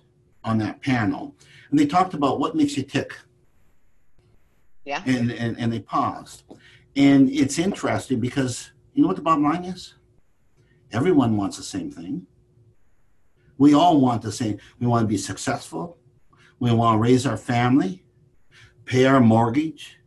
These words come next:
Speaker 2: Work-life
Speaker 1: Be
Speaker 2: balance.
Speaker 1: successful. A life balance.
Speaker 2: Uh,
Speaker 1: And
Speaker 2: yeah.
Speaker 1: we, we all want that. We just do it differently. We
Speaker 2: Okay.
Speaker 1: go about it differently.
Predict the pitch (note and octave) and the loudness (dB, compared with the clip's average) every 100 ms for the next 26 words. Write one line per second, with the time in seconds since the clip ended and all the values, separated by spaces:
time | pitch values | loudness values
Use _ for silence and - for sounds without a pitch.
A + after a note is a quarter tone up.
0 | _ _ - D#3 D#3+ E3 E3 - E3+ F3+ | _ _ -10 -6 -2 0 0 0 0 0
1 | B3 - - - - _ _ _ B2 C3 | -6 -12 -18 -20 -20 _ _ _ -2 0
2 | C#3+ C#3+ B2 G2 E3 - - _ _ _ | 0 -2 -2 -2 -6 -12 -20 _ _ _
3 | _ - D3+ D#3+ C#3+ C#3 C3 C#3 E3 C#3+ | _ -8 -4 2 2 2 0 0 0 0
4 | E3+ G#3 C#3 A#2+ B2 _ - D3 E3 D3 | -2 -4 -4 -4 -6 _ -6 -4 -4 -8
5 | - G#2 A#2+ - G2+ - F2 _ _ _ | -6 -6 -6 -8 -14 -14 -20 _ _ _
6 | _ _ _ _ _ - E3+ C#3 C#3+ A#2 | _ _ _ _ _ -8 0 2 4 0
7 | F#2+ A#2 C3 C3+ - B2+ - A#2 F#2+ G2 | 0 0 2 0 -2 -6 -6 -10 -8 -10